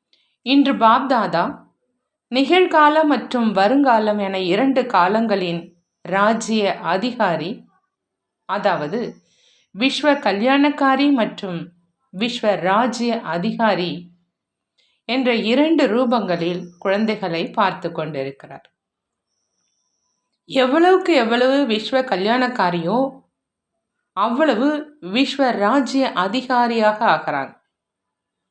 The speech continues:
இந்த இரண்டு அதிகாரங்களையும் அடைவதற்கு விசேஷமாக சுய மாற்றம் செய்யும் சக்தி வேண்டும். அன்றைய நாளிலும் சொல்லியிருந்தோம்,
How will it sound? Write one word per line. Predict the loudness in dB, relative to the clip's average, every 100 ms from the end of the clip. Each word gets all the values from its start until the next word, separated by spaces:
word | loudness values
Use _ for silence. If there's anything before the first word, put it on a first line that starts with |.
| _ _ _ _ _
இந்த | -2 2 2
இரண்டு | 4 2 4 4 2 2
அதிகாரங்களையும் | 0 2 0 2 2 2 0 0 0 0 0 0
அடைவதற்கு | 2 0 -2 -2 -6 -6 -6
விசேஷமாக | -4 -4 -2 -4 -4 -4 -2 -4 0 0 0 -2 _ _ _ _ _ _ _ _ _
சுய | -6 0 2 4
மாற்றம் | 4 2 0 0 0
செய்யும் | 0 -2 -2 -2
சக்தி | -4 -4 -4 -6 -8 -4
வேண்டும். | -4 -4 -8 -12 _ _ _ _ _ _ _ _ _ _ _ _ _ _ _ _ _ _
அன்றைய | -2 0 0 2 2
நாளிலும் | 4 2 2 2 4 2 2
சொல்லியிருந்தோம், | 0 0 0 0 -4 -6 -6 -6